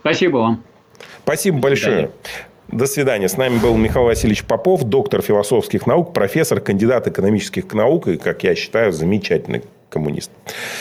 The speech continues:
Speaker 2: Спасибо зрителям, что смотрели. Э, мы будем, как я вам говорил уже в прошлый раз, что будем обязательно вводить программу, где мы будем лично с вами общаться, э, без, э, вот, «Авроры на линии»,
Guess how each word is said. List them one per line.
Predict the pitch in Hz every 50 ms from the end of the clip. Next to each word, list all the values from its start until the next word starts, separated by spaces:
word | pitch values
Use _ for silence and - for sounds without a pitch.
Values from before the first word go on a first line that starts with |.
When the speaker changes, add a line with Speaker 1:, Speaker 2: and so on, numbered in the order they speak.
| - - -
Speaker 2:
Спасибо | - 113 110 - 185 151 147
зрителям, | 127 127 147 160 135 - 113 110 101 92 -
что | - - - 110 107
смотрели. | - - 113 110 110 - - 190 226 226 208 175 120 98 90 82 76 - - - - - 92 95 95 95 92 87 85 82
Э, | 71 - - - - _ _ _ _ _ _ _ _ _ _ _ _ -
мы | 104 117 117 107 92 - - - - - - _ _ _ _ - - - - - - - - - - - - _ -
будем, | - 107 120 110 101 101 87 80
как | - 87 82 -
я | 87 85
вам | 85 82 82
говорил | 78 85 85 87 87 87 87 85 78 71 69 62 -
уже | - 80 80 76 - 82
в | - -
прошлый | - 73 82 - - 90 85
раз, | 85 82 82 -
что | - - - - 82 76
будем | 80 85 90 101 98 85 82
обязательно | 80 80 82 92 87 - - 82
вводить | 82 90 92 90 82 -
программу, | - - 87 90 92 92 87 78 73
где | 76 73 71
мы | 71 71 71
будем | 69 76 73 69 71
лично | 76 90 - - - 175
с | 160 -
вами | 135 120 117 104 95
общаться, | 92 - - - 92 85 78 - - 71 - - - - - - - - - - - -
э, | - 76 76 71 71
без, | 80 80 92 85 - - - - -
э, | -
вот, | - - - 73 71 - -
«Авроры | 62 71 - 73 69 78 78
на | 80 85
линии», | 95 135 196 202 165 117 82 73 69